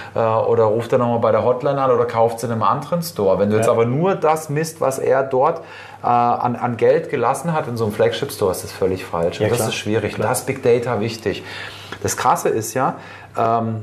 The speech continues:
Speaker 1: ne, ne Telekom und Facebook arbeiten ja zum Beispiel zusammen, weil,
Speaker 2: Mhm.
Speaker 1: wenn du jetzt als Telekom-Kunde, der du ja noch nicht bist, kündigst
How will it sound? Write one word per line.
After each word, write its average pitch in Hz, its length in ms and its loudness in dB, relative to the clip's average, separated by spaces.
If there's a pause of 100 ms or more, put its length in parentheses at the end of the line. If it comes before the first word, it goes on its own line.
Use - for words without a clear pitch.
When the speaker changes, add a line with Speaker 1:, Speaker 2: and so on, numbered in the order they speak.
(120)
Speaker 1:
ne, 110 160 -4
ne 107 240 0
Telekom 156 560 0
und 113 120 -6
Facebook - 400 0
arbeiten 135 440 2
ja 131 100 0
zum 131 140 -10
Beispiel 117 320 -2
zusammen, 90 540 -2
weil, 92 340 4
Speaker 2:
Mhm. - 40 -6 (840)
Speaker 1:
wenn 110 160 0
du 127 100 6
jetzt 170 140 4
als - 180 2
Telekom-Kunde, 160 840 0
der 117 140 4
du 104 100 4
ja 104 80 6
noch 95 120 -2
nicht 95 200 -10
bist, 175 240 0 (640)
kündigst 165 580 2